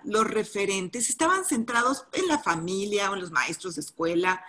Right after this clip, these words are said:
en líderes de organizaciones diversas como equipos deportivos, como los Boy Scouts, como los coros, como, como el líder de la palomilla de la calle,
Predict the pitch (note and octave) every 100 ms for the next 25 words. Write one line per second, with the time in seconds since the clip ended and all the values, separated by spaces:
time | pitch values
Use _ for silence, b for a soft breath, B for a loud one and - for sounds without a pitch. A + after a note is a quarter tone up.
0 | B B B B3+ G3+ G3+ A#3+ B3+ B3+ A3+
1 | G3+ E3 F#3 E3 F3 F3+ G3 G#3+ F3 C3+
2 | C#3 - G3 - E3+ D3+ C#3+ D3+ D#3+ D#3+
3 | D3+ D3+ D3 - D3 D3+ E3+ E3+ E3+ B
4 | B B - G#3 G#3+ F#3 D#3+ F3 D#3+ D#3+
5 | - - - - G3+ - - E3 F3 E3
6 | - - G#3+ G3+ G3 A#3 A3 G3 A#3 A3+
7 | - F#3+ G3 G3 - G3+ G3 F#3 A3 D4
8 | F4 C#4+ A#3 G3+ G3+ G3 G3+ A#3 B3+ B3
9 | F#3 - F#3+ F#3 A3+ A#3+ B3 B3+